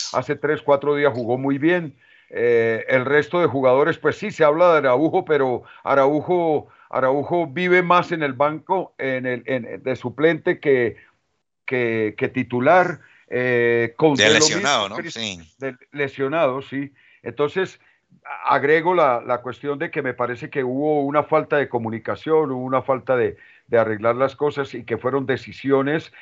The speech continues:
Speaker 1: entre dos compañeros de fútbol que ya no se respaldaron más, y ahí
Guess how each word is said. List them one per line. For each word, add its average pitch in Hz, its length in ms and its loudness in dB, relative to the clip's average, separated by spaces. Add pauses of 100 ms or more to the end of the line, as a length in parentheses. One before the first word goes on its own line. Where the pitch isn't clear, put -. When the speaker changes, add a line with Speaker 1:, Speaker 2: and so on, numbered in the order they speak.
(120)
Speaker 1:
entre 147 440 4
dos 185 280 4
compañeros 156 720 0
de 139 100 0
fútbol 156 440 -6
que 127 120 -6
ya 131 140 0
no 135 140 -4
se 143 120 -4
respaldaron 120 680 -4
más, 156 300 -2 (340)
y 117 140 -2
ahí 131 640 2